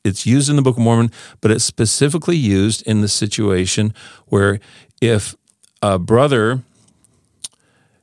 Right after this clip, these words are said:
i-, i-, if there were two men and they were brothers, and the one man marries and dies before he has children, by the law of Moses, the second brother was obligated to take the first wife, and it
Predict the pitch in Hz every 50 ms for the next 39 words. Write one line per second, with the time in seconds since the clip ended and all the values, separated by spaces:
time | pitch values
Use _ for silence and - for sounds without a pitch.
0 | _ _ _ - 113 107 - 104 113 110 - 107 104 - - - 110 110 110 113
1 | - - 151 160 147 123 117 120 117 113 107 107 104 92 87 101 104 110 117 107
2 | - - _ - - 104 101 98 95 98 104 117 139 160 160 143 131 123 113 107
3 | 104 107 110 113 117 123 123 117 - - _ - 101 98 98 95 90 87 90 92
4 | 98 101 107 120 127 120 - - 101 - - 117 117 117 117 117 113 110 95 -
5 | - - - 113 117 123 135 147 151 - _ _ _ _ _ _ _ _ _ _
6 | _ _ _ _ - 107 117 131 143 139 139 123 107 107 107 113 127 - - -
7 | 107 95 95 95 101 113 127 139 131 175 170 90 98 - - - _ - 110 95
8 | 92 - - 131 - - - - 202 117 113 107 95 87 87 87 82 92 110 107
9 | - _ _ _ - - 101 98 - - - 104 107 127 147 156 156 160 135 -
10 | 113 107 104 104 104 107 107 - - - - 110 - - - 131 135 - - -
11 | 117 - - 127 127 135 131 - - - 120 120 110 104 92 101 117 117 - -
12 | - _ _ _ _ _ _ _ _ _ _ _ _ _ _ _ - 107 107 107
13 | 110 107 -